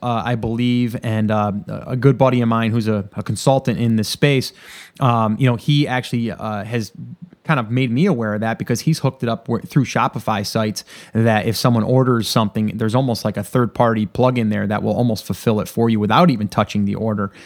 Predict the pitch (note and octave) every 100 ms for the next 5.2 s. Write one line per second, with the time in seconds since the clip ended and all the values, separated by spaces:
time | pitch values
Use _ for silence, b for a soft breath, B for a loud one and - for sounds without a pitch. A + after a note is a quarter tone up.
0 | B - - C3+ C3 - B2+ A#2+ A#2+ A#2+
1 | A2 G#2+ A2 - A2+ A#2 A#2 G#2+ G#2+ G#2+
2 | G#2+ B2+ G#2+ F#2 C3 C#3+ D3 A#2+ A#2+ B2
3 | C#3+ - D#3 C#3+ - D#3 B2+ A#2+ A#2+ B2+
4 | B2 A2+ - C3 B2 C3 B2 A#2+ - B2+
5 | A#2+ G#2+